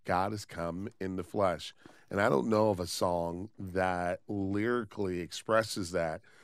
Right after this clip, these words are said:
more than Hark the Herald Angel. And, uh, and I love this song, Hark the Herald Angels Sing.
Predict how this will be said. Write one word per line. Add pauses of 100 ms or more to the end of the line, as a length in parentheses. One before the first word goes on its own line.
(180)
more
than
Hark
the
Herald
Angel. (460)
And,
uh,
and
I
love
this
song,
Hark
the
Herald
Angels
Sing.